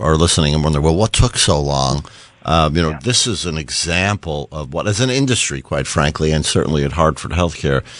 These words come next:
Speaker 1: uh, we've made, uh, tremendous investments in the electronic health record.
Speaker 2: Yes.
Speaker 1: Uh, and that now gives the in-, the profession,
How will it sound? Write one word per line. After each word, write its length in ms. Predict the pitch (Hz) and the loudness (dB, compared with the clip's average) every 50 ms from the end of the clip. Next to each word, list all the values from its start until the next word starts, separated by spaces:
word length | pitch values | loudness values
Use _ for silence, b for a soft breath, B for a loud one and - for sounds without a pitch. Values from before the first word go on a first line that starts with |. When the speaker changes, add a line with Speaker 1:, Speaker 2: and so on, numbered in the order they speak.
| B B B B - | B B B B -4
Speaker 1:
uh, 140 | 80 78 69 - | -2 -2 0 0
we've 220 | - 82 78 65 73 | 0 0 0 0 0
made, 480 | 82 85 85 82 80 80 78 - - - | 0 2 2 2 2 2 0 -2 -4 -6
uh, 420 | 71 71 67 67 69 65 65 65 67 | -6 -4 -2 -2 -2 -4 -4 -6 -8
tremendous 680 | - - - - 98 90 90 95 98 98 92 85 - - | -12 -8 -6 -2 -2 0 0 0 0 0 -2 -2 -2 -4
investments 720 | 76 64 60 73 80 80 - - - - 65 65 - - | -4 -4 -2 0 0 0 0 -2 -4 -4 -6 -6 -6 -8
in 300 | - - 73 76 73 71 | -6 -6 -4 -4 -4 -4
the 80 | 71 71 | -4 -4
electronic 840 | 69 67 67 71 78 78 - - - - - 85 80 78 76 - - | -4 -4 -4 -4 -4 -4 -4 -6 -8 -6 -4 -4 -4 -4 -6 -8 -10
health 420 | - - - 87 80 - - - | -12 -10 -8 -8 -8 -8 -8 -10
record. 560 | 62 62 65 76 80 - - - 62 53 52 - | -8 -4 -2 0 0 0 -2 -4 -6 -6 -6 -8
Speaker 2:
Yes. 160 | - - B B B B B B B B B - | -10 -12 B B B B B B B B B -6
Speaker 1:
Uh, 260 | - 71 71 71 - - | -2 0 0 2 0 0
and 320 | - 82 78 76 76 73 | 0 0 0 0 0 -2
that 420 | 76 90 98 107 113 - - - - _ _ 87 | -2 0 0 0 -2 -4 -8 -14 -18 _ _ -10
now 300 | 85 95 87 87 85 85 71 | -6 -4 -4 -4 -4 -6 -4
gives 460 | 78 92 85 76 71 73 - - - - - | -2 -2 -2 -2 -2 -6 -6 -8 -8 -12 -12
the 220 | - 69 78 69 - - | -8 -8 -6 -8 -6 -6
in-, 160 | 92 101 - - | -6 -6 -6 -8
the 100 | 80 - | -10 -12
profession, 720 | - - - - - 131 120 110 - - 76 64 65 78 104 | -12 -12 -12 -6 -4 -2 0 0 0 -2 -2 -4 -8 -10 -12